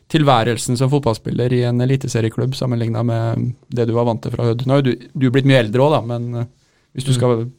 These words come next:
Speaker 1: s-, sammenligne de to, de to tilværelsene.
Speaker 2: Eh, nei,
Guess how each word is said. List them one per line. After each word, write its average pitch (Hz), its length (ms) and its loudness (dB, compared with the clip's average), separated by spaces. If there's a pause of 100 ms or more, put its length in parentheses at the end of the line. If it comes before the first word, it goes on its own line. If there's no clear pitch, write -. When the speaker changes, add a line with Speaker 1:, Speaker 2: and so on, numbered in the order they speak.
Speaker 1:
s-, - 160 -12
sammenligne 110 560 0
de 113 120 -4
to, 110 280 -4 (260)
de 127 100 2
to 123 140 -10
tilværelsene. 120 540 -2 (800)
Speaker 2:
Eh, 156 320 0
nei, 113 260 -2